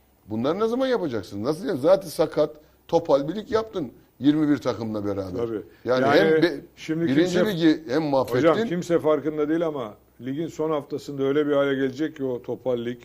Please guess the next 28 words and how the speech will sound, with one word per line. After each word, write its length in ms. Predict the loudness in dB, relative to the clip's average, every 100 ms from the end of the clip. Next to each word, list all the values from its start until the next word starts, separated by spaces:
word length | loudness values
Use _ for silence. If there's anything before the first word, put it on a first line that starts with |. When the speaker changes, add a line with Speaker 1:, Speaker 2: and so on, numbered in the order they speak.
| -20 _ -6
Speaker 1:
E, 40 |
görünecek 500 | 4 4 6 4 4
Speaker 2:
Belki 120 | 4 4
son 100 | 4
Speaker 1:
abi. 80 | 4
Speaker 2:
haftada 560 | 2 2 2 2 0 -6 -20 -14
çok 300 | -2 -2 0
acayip 400 | -2 2 2 2
bir 40 | -4
sonuçlara 640 | -6 -6 -4 0 2 2
Speaker 1:
E, 40 | 4
görünecek 500 | 4 4 0 0 0
abi, 240 | 2 2
bakacağız. 560 | 0 0 4 4 4 -2 -10
Speaker 2:
Tabii. 200 | -6 -6
Speaker 1:
E, 100 | -6
Speaker 2:
Mesela 360 | -6 2 6 6
Speaker 1:
zaten 160 | 6 6
Speaker 2:
son 80 | 4
Speaker 1:
şey 20 | 4
Speaker 2:
haftayı 180 | 6 6
Speaker 1:
şaibeli. 500 | 4 4 2 2 0
Speaker 2:
belki 300 | 0 2 0
de 100 | 0
son 200 | -2 -2
haftaya 500 | -2 -2 0 0 0
bay 220 | 0 0
kalan, 300 | 0 -4 -4